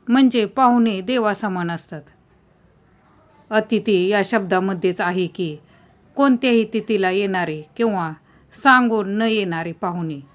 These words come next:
आहेत. पण आताच्या काळात घरात आलेल्या पाहुण्यांना पाहून मन घट्ट करतात, नाराज होतात,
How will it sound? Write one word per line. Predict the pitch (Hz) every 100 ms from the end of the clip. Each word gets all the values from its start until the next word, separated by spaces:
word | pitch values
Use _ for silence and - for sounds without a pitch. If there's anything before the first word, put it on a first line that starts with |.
| -
आहेत. | 175 160 139 _ _ _ _ _ _ _ _
पण | 240 214 180 -
आताच्या | 196 196 196 196 185
काळात | 202 185 156 - _ _ _ _ _ _ _ _ _ -
घरात | 233 254 240 240
आलेल्या | 226 208 190 175
पाहुण्यांना | 175 226 214 196 180 185
पाहून | 196 180 175 156 160 _ _ _ 233
मन | 240 226 185
घट्ट | 180 208 -
करतात, | 185 180 175 156 - - _ - - -
नाराज | 226 254 233 208 196
होतात, | 185 -